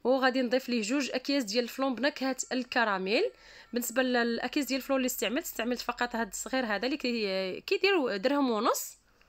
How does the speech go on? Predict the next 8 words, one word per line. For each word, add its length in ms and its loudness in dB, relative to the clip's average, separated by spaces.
صافي 240 0
غادي 240 0
نضيف 280 -2
الاكياس 400 -2
ديال 340 -4
الفلون 400 -2
على 380 0
الحليب. 520 -2